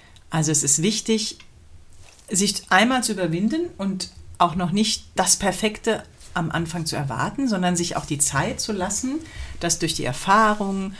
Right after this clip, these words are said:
durch das erfolgreiche Abliefern einer Rede, durch dieses wunderschöne Gefühl, das ist wirklich ein tolles Gefühl, wenn man auf der Bühne steht und eine Rede gehalten hat oder eine Rede hält und merkt, dass da Menschen mitgehen, dass die was mitnehmen können. Das ist so, so, so, so schön.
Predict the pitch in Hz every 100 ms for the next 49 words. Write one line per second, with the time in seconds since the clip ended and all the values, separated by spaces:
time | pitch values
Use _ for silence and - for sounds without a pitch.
0 | - - - 147 143 - 160 - 170 165
1 | - 147 143 - 151 - 208 - 208 202
2 | 156 - 180 175 175 180 180 170 165 170
3 | - - - - 156 170 160 165 185 339
4 | 381 349 294 262 220 196 - 254 - -
5 | 233 226 185 180 - 311 339 330 269 -
6 | 285 196 185 170 165 - 170 226 285 247
7 | - 220 220 220 - - - - - -
8 | 175 175 170 214 254 220 196 202 190 196
9 | 185 160 175 165 170 170 160 202 240 226
10 | 180 170 170 175 220 - 185 - 175 175
11 | - 214 247 - 214 214 185 180 190 196
12 | 233 226 214 208 196 196 196 180 175 170
13 | - 214 320 359 285 285 247 240 233 226
14 | - 208 160 277